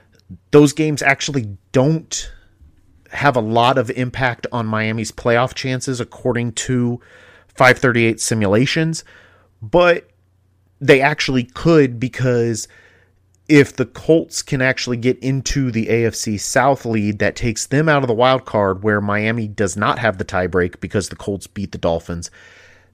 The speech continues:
and it puts the Titans into the wild card where Miami faces the Titans in week seventeen.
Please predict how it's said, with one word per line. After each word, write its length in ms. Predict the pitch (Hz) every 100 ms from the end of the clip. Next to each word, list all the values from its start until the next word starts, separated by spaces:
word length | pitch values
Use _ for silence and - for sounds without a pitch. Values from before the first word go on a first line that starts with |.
| _ _ _
and 140 | 127
it 140 | 117 -
puts 260 | 131 -
the 100 | -
Titans 600 | - - 170 185 113 104
into 260 | - 110 -
the 80 | 101
wild 340 | 95 92 87
card 380 | - 95 90 90 - - _ -
where 280 | 107 127 117
Miami 440 | 113 127 147 135
faces 560 | - - 147 - 113 92
the 80 |
Titans 520 | 90 107 92 73 92 -
in 180 | 104 101
week 200 | 101 -
seventeen. 680 | 151 135 95 92 71 82